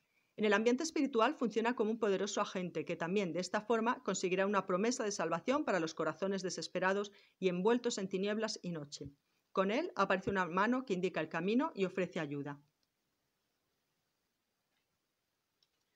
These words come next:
Cuando la religión, la ciencia y la moral, esta última gracias a la mano fuerte de Nietzsche,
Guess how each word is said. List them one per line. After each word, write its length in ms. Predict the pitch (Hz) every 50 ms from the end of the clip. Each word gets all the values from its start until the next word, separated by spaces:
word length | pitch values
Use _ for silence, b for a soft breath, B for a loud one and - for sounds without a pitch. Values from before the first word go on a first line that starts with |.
| _ _ _ _ _ -
Cuando 240 | 214 202 196 208
la 100 | 202 196
religión, 500 | 196 202 202 208 196 - - 247 226 196
la 100 | 175 175
ciencia 340 | 180 - 220 196 185 - 185
y 40 | 170
la 80 | 170 160
moral, 340 | 170 170 180 180 165 - -
esta 260 | 220 220 - - 247
última 320 | 185 180 - 175 160 170 165
gracias 360 | 185 196 196 - 170 147 -
a 60 | 160
la 80 | 170 170
mano 240 | 185 185 190 180 -
fuerte 300 | - 180 165 170 165 156
de 100 | 160 160
Nietzsche, 440 | 175 175 175 - - 156 139 139